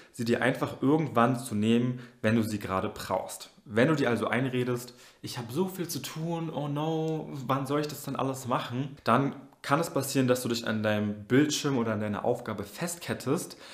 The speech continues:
nicht mehr richtig isst, nicht mehr richtig Pausen machst, um dein Gehirn einfach mal kurz zu entlasten und du dir dadurch automatisch spätestens nach, ja, eine Stunde, anderthalb Stunden, wenn du dann keine Energie mehr hast,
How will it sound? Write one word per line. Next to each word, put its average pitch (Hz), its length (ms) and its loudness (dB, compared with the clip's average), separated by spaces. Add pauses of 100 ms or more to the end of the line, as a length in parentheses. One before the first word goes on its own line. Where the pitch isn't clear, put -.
(100)
nicht 127 160 0
mehr 120 160 4
richtig 123 360 -4
isst, - 440 -4
nicht 120 160 -4
mehr 113 160 2
richtig 113 440 -2 (460)
Pausen 147 420 4
machst, 143 380 2
um 117 140 4
dein 113 320 2 (140)
Gehirn 135 340 2
einfach 117 200 -2
mal 110 140 0
kurz - 260 -6
zu - 120 -8
entlasten 113 840 -2 (360)
und 175 260 0
du 139 80 -2
dir 123 200 -2
dadurch 135 520 6
automatisch 120 760 2
spätestens 123 580 -2
nach, 107 260 0 (300)
ja, - 300 0
eine 113 200 2
Stunde, 113 340 0
anderthalb 113 400 0
Stunden, 120 320 -2
wenn 107 100 2
du 107 80 0
dann 104 140 -2
keine 110 260 -4
Energie 104 340 -4
mehr 107 180 0
hast, 123 260 0